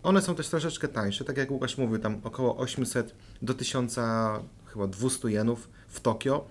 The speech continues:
Mniej więcej tyle kosztuje taki jeden, y, mm, lunchbox. Można im się naprawdę najeść. Zabiera się go przeważnie do biura i na swoim biurku, podgrzewając go w mikrofalówce,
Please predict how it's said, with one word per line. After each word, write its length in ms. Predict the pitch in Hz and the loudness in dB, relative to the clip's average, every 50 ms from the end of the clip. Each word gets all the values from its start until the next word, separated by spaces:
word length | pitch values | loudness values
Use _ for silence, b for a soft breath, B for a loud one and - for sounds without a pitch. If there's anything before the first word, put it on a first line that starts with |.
| - | -6
Mniej 160 | 131 131 131 120 | 0 2 2 4
więcej 240 | 135 135 - 131 | 4 2 2 0
tyle 180 | - 135 120 117 | 0 0 -2 -2
kosztuje 300 | - 120 117 - 123 110 | -2 -4 -4 -2 -2 -2
taki 180 | 107 101 - 110 | -2 -2 -2 -2
jeden, 240 | 107 101 107 107 | -2 0 -2 -2
y, 40 | 107 | -4
mm, 760 | 107 - 104 104 104 107 104 104 104 104 - - 104 107 104 - 113 | -4 -6 -6 -6 -6 -6 -6 -6 -6 -6 -6 -6 -4 -4 -4 -2 0
lunchbox. 640 | 120 117 113 104 95 90 - 92 95 - - - - b b b b | 2 2 2 2 0 0 -2 -2 -2 -4 -8 -14 -16 b b b b
Można 300 | b 202 226 220 202 208 | b 6 6 6 6 4
im 80 | 185 175 | 4 4
się 120 | - 165 | 2 0
naprawdę 380 | 156 151 147 147 143 123 117 120 | 0 0 0 0 0 0 0 -2
najeść. 600 | 113 101 98 98 98 117 147 - - - - - - - - | 0 2 2 2 2 0 -2 -4 -6 -12 -16 -18 -16 -8 0
Zabiera 400 | 107 151 175 170 220 208 196 160 | 4 4 6 8 8 8 8 6
się 180 | - - 160 | 4 2 0
go 240 | 143 131 135 123 117 | 4 4 6 6 4
przeważnie 560 | 117 - - - 143 123 131 127 110 127 120 | 2 0 -2 0 0 2 2 2 4 4 4
do 140 | 110 117 156 | 6 6 4
biura 400 | 135 120 110 98 98 131 160 220 | 6 6 6 6 8 6 6 2
i 80 | 254 226 | 2 2
na 100 | 202 185 | 2 0
swoim 340 | - - - 165 143 123 | 0 0 0 2 4 4
biurku, 500 | 107 123 143 143 139 - 147 143 139 139 B B B B B B | 4 4 4 4 4 4 4 4 4 4 B B B B B B
podgrzewając 600 | - 123 110 104 110 127 117 113 123 117 110 104 | -4 -4 -2 0 0 2 2 4 4 4 4 2
go 160 | 104 101 107 98 | 0 0 0 0
w 80 | 98 | 0
mikrofalówce, 720 | 110 101 - 98 98 - - 104 110 110 - - 113 101 | 0 0 0 -2 -2 -2 -2 -2 -2 -2 -2 -2 -2 -2